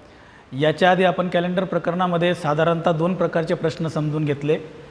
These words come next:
त्याच्यामध्ये सगळ्यात पहिल्या प्रकारचा प्रश्न होता की जर समजा राजूचा जन्म दहा जानेवारी एकोणावीसशे नव्वदला झाला, त्या दिवशी गुरुवार असेल, तर त्याचा दहावा वाढदिवस कोणत्या वारी साजरा होईल,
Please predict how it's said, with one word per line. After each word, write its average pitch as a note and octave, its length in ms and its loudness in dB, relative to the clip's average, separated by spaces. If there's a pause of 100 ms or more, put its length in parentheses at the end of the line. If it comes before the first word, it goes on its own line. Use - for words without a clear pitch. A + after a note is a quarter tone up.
(140)
त्याच्यामध्ये F3 440 2
सगळ्यात E3+ 280 2
पहिल्या E3+ 280 2
प्रकारचा E3+ 380 -2
प्रश्न E3+ 340 -4
होता E3 260 -2
की - 180 -8
जर E3+ 260 2
समजा E3 340 0
राजूचा E3 420 2
जन्म D#3+ 400 0 (560)
दहा C#3 280 0
जानेवारी F3 500 2
एकोणावीसशे F3 460 -2
नव्वदला E3 480 0
झाला, D#3 220 0
त्या E3 180 0
दिवशी F3 280 0
गुरुवार E3 360 4
असेल, C#3 440 -4 (300)
तर D#3+ 100 -4
त्याचा E3 300 -2
दहावा D#3+ 320 4
वाढदिवस E3+ 420 2
कोणत्या E3 380 -2
वारी E3 220 2
साजरा D3 280 -2
होईल, C#3 220 0